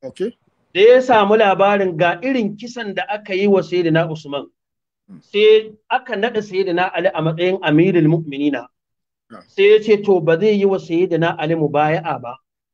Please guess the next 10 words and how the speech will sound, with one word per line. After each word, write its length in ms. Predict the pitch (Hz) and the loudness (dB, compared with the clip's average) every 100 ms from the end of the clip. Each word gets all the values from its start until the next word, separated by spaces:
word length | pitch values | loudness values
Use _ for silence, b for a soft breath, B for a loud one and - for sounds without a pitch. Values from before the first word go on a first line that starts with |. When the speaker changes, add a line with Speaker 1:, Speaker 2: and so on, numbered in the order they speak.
| _ _ | _ _
Speaker 2:
sai 240 | _ 190 208 | _ -2 0
an 240 | 190 202 208 | 0 -2 -2
ɗauko 540 | 202 208 _ 202 202 | -6 -6 _ 0 2
fansan 540 | 208 214 208 214 214 208 | 2 0 0 -2 -2 -2
jinin 380 | 208 220 220 214 | 0 2 2 2
wanda 320 | 233 233 220 | 2 0 -2
suka 220 | 220 185 | -6 -10
kashe 220 | 196 196 | -10 -14
Sayyidina 480 | 170 170 165 147 160 | -10 -8 -2 -2 -2
Usman. 280 | 151 135 127 | -8 -14 -18